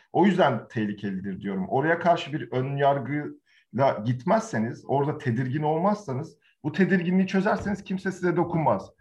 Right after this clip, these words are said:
Ama, e, en ufak tedirginliğinizde sizi daha da fazla tedirgin edecek bir refleksle karşılaşabilirsiniz. Ama oraya gidip orayı izlemek, orayı gözlemek, e, oradan bir yer, bir, e, kültürü okumak beni çok heyecanlandırıyor her zaman. Yani ben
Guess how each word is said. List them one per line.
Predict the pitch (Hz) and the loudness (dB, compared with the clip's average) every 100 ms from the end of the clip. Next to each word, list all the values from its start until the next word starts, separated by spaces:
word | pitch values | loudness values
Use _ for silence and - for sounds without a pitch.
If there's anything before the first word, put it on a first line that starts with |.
| _ _ | _ _
Ama, | - 127 139 - - - - | -4 -2 -4 -6 -18 -20 -4
e, | 110 113 113 110 - | 0 2 2 0 2
en | 190 | 2
ufak | 214 208 151 - | 2 2 0 0
tedirginliğinizde | 143 139 131 131 120 123 127 123 190 | -6 -4 -4 -4 -4 -2 -4 -4 -4
sizi | 196 - 131 170 170 - | -6 -8 -2 2 2 2
daha | 123 135 180 | 2 2 2
da | 151 | 2
fazla | 127 117 117 | 2 0 -2
tedirgin | - 104 113 113 | -6 -6 -6 -4
edecek | 113 - 185 120 | -4 -4 -6 -4
bir | 120 | -2
refleksle | 117 110 147 - - | 0 0 -4 -4 -4
karşılaşabilirsiniz. | - 117 - 123 127 127 131 - - - - _ - _ | 0 0 0 -6 -6 -8 -8 -8 -10 -12 -12 _ -20 _
Ama | - 139 135 | 2 4 4
oraya | 131 151 | 4 6
gidip | 156 147 151 113 | 4 2 -4 -2
orayı | 120 131 | 0 0
izlemek, | 131 117 123 123 123 | -2 -2 -2 -4 -4
orayı | 113 123 127 | -4 -2 -2
gözlemek, | 117 117 104 120 120 - _ _ _ - | -2 -2 -2 -4 -6 -8 _ _ _ -4
e, | 104 104 | 0 0
oradan | - 139 160 156 151 127 | 2 2 4 2 2 2
bir | 135 | 4
yer, | 127 120 110 107 | 4 4 0 -4
bir, | 127 101 - 92 | -4 -8 -12 -8
e, | 101 98 104 101 95 - | -4 -2 -2 -2 -4 -6
kültürü | - 104 - 135 | -4 -4 0 2
okumak | 175 175 131 170 - - - | 2 0 -2 -2 -4 -12 -10
beni | 104 113 | -4 -4
çok | - 175 | -4 -2
heyecanlandırıyor | 170 123 107 90 87 87 95 | 0 0 -2 -2 -4 -8 -8
her | 90 135 | 2 2
zaman. | 139 117 90 | 2 0 -4
Yani | 90 101 107 | -2 -2 0
ben | 123 131 127 | 0 0 -4